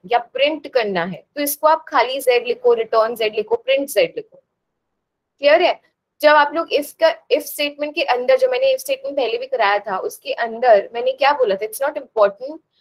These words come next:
कि आप यहाँ पे कुछ लिखो, you can directly give it quotes कि आपको value क्या चाहिए, output क्या चाहिए। clear? Okay, so, uh, Yash, you try this। अगर आपका still error आ रहा है तुम्हारा, so we'll get back to it। Maybe इस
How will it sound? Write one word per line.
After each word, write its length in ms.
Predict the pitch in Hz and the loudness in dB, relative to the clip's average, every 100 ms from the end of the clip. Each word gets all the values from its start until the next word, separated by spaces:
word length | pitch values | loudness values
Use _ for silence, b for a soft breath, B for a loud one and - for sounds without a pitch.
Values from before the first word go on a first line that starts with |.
| _ _ | _ _
कि 80 | 285 | 2
आप 140 | 285 285 | 2 4
यहाँ 300 | 247 254 269 | 2 2 -2
पे 120 | 294 | -2
कुछ 240 | 294 294 | -6 -4
लिखो, 400 | 262 - 262 180 _ _ | -4 0 0 0 _ _
you 100 | 226 | -6
can 140 | 285 277 | -4 0
directly 540 | 247 240 277 285 330 277 | 2 4 2 0 -6 -2
give 140 | 269 294 | 0 0
it 80 | 330 _ _ _ - | -2 _ _ _ 4
quotes 240 | 254 285 | 4 4
कि 100 | - | 0
आपको 320 | 269 254 - 294 | 0 0 -6 0
value 340 | 233 196 254 | 2 2 -4
क्या 200 | 262 247 | 0 0
चाहिए, 340 | 247 214 202 | 0 -4 -2
output 440 | 170 175 190 - _ | -2 -2 -6 -14 _
क्या 120 | 233 | -8
चाहिए। 320 | 254 175 139 - _ _ _ _ _ _ _ _ _ | -4 -6 -6 -20 _ _ _ _ _ _ _ _ _
clear? 300 | 269 320 392 _ _ _ _ _ _ _ _ | 0 0 -2 _ _ _ _ _ _ _ _
Okay, 220 | 208 208 - _ b b _ - | 0 0 -18 _ b b _ -4
so, 160 | 302 330 381 - | 2 2 2 2
uh, 220 | 240 240 247 | 6 6 6
Yash, 360 | 233 302 - | 4 4 0
you 120 | 294 302 | -6 0
try 360 | 269 214 208 | 2 2 2
this। 180 | 240 320 | -2 -4
अगर 240 | 240 233 | -4 0
आपका 260 | 247 233 262 | 0 2 -2
still 280 | 285 - 262 | -2 -4 -2
error 200 | 226 214 | 0 2
आ 20 | |
रहा 220 | 233 208 | 2 0
है 60 | 214 | 0
तुम्हारा, 360 | 226 214 196 | -4 -4 -2
so 140 | 285 277 | -2 -4
we'll 360 | 240 240 247 | -6 -8 -4
get 120 | 208 190 | -4 0
back 160 | 208 208 240 | -2 -2 -6
to 60 | 233 | -6
it। 120 | 403 _ _ _ _ _ | -6 _ _ _ _ _
Maybe 440 | 254 311 285 320 381 - | 0 0 -2 -8 -8 -4
इस 220 | 285 | -4